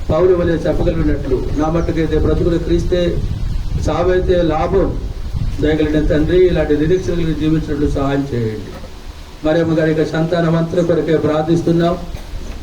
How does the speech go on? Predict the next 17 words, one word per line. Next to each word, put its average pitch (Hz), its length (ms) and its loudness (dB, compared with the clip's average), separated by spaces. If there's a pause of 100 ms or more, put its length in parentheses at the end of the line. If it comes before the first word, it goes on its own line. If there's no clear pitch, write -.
(120)
వారి 156 160 2
మనవళ్ళు, 170 560 2
మనవరాళ్ళ 165 500 0
కొరకే 160 340 0
ప్రార్థిస్తున్నాం. 160 960 0 (500)
రక్షణ 165 260 2
పొందిన 165 300 2
వారిని 160 240 0
బట్టి 160 200 2
మీకు 160 200 2
వందనాలు, 156 340 0
స్తోత్రాలు. 160 680 0 (720)
ఇంకా 180 260 0
ఎవరి 180 440 4
కుటుంబంలో 175 520 2
రక్షణ 151 320 -2
పొందలేదో 151 640 2